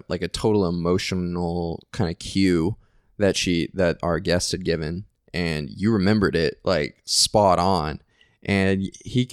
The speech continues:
he brought it back easily. You know, he was like, "Oh yeah, like, let me get that in." And who knows why he didn't put it in, but yeah, he, I mean, he added that perfect emotional cue, and it was just, like, a crucial moment. It was, like, great,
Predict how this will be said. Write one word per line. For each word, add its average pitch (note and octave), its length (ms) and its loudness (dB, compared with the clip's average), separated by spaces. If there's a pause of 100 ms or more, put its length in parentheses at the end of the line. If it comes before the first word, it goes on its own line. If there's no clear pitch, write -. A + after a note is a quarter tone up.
he B2+ 140 0
brought B2 260 4
it B2 80 2
back C3+ 240 4
easily. C3 460 0
You D3+ 100 0
know, G2+ 120 4
he B2 100 4
was A2+ 100 4
like, A2+ 100 2
"Oh C#3 160 4
yeah, B2+ 240 2
like, E2+ 260 -2
let G#2+ 100 0
me G#2+ 80 2
get G#2+ 160 -2
that G#2+ 220 2
in." D2 220 -6 (580)
And G#2 180 4
who C#3 120 6
knows A#2 220 4
why F#2+ 140 6
he F#2 60 2
didn't F#2 200 0
put F#2+ 140 2
it F2+ 100 -4
in, F#2+ 300 2
but D2 280 -4 (840)
yeah, G#2 240 4
he, G2+ 200 -2 (100)
I G2 60 2
mean, F#2+ 280 2 (120)
he - 240 -2
added F#2 280 2
that - 380 -2
perfect A2+ 560 0
emotional F#2 460 0
cue, A2 260 2
and F2 80 0
it D#2 40 -4
was E2+ 120 -4
just, - 160 -6
like, - 140 -4
a F2 40 -6
crucial G2 400 0
moment. F2 420 0
It D#2 40 -4
was, D#2+ 180 -4
like, D#2 320 -4 (320)
great, F2 560 0